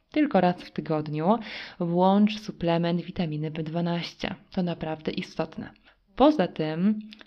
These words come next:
nie zarywaj nocek. Podczas snu przysadka wydziela więcej T S H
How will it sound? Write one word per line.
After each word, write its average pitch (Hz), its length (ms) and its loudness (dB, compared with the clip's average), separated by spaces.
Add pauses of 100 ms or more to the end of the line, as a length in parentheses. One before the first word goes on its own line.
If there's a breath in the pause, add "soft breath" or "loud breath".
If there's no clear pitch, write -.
nie 220 220 6
zarywaj 196 420 4
nocek. - 600 0 (240)
Podczas 196 420 -4
snu 202 600 0 (100)
przysadka 196 720 -4
wydziela 170 560 -2
więcej 160 460 -6
T 165 200 -8
S 170 160 -8
H 160 460 -6